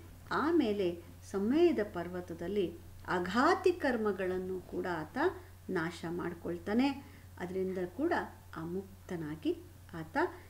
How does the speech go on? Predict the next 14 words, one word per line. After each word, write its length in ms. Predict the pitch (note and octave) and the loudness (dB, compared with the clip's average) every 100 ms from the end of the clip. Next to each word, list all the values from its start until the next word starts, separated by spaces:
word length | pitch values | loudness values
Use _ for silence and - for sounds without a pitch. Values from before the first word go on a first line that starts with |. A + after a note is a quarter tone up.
| - | -4
ಇಂದ್ರಾದಿ 760 | G#3+ C#4 D4 B3+ A3 F#3+ F3 E3+ | 6 10 10 10 8 6 4 4
ದೇವತೆಗಳು 640 | F3 G#3 G#3+ F#3+ F3 E3+ | 4 4 2 -2 -2 0
ಯಥಾಕಾಲದಲ್ಲಿ 1300 | E3 D#3 - F#3 C#4 F4 C#4+ A3+ G3 F3+ G3 F#3 E3 - - - | 0 -2 -4 -2 0 0 2 2 0 -2 0 0 0 -6 -16 -8
ಬಂದು 500 | G3+ C4 C#4 F#3 - - - | 0 2 2 0 -2 -12 -6
ಅವರಿಗೆ 480 | F3 F3 - C4 F4+ - - - - - - - - - - | -2 -2 -2 2 2 0 -10 -18 -20 -18 -18 -18 -18 -12 -2
ಕಾಲ 300 | G#3+ G3 F3 | 2 4 2
ಕಾಲಕ್ಕೆ 640 | F3 E3+ F#3 D4 E4+ - F3+ - - - - F#3+ | -2 -2 0 0 -2 -6 -10 -10 -18 -18 -10 -2
ಅನೇಕ 440 | G3 B3+ E4+ E4+ | 2 6 4 4
ರೀತಿಯ 340 | A#3 G#3 - F3+ | 2 2 0 -4
ತಮ್ಮ 320 | - F3 E3+ | -2 -2 -4
ಸೇವೆಗಳನ್ನ 760 | - - F#3+ A#3+ A#3 E3 D#3 E3+ G3 | -2 2 2 2 0 0 0 0 -2
ಮಾಡ್ತಾರೆ. 540 | - - - - - - - - - - - - - | -4 -10 -16 -16 -18 -18 -20 -20 -20 -18 -18 -18 -4
ತೀರ್ಥಂಕರರ 600 | C4 B3+ C4 B3+ - A3+ | 0 0 0 -2 0 0
ಕಥೆಗಳಲ್ಲಿ 880 | A3 G3 F#3+ A3+ A3+ A#3+ D#4 D4+ G#3 | -2 -4 0 0 2 4 4 4 2